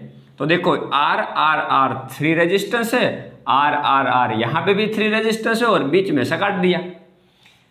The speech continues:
बीच में से काटने से इस resistance का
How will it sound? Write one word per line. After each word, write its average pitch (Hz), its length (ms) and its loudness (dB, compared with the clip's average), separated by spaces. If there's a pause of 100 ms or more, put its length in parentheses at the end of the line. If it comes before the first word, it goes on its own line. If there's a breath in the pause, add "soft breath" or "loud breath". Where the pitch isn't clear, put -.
(140)
बीच 135 340 0
में 262 180 2
से 233 200 0
काटने 185 480 0
से 156 580 -2
इस 214 260 0
resistance 180 680 0
का 123 640 -2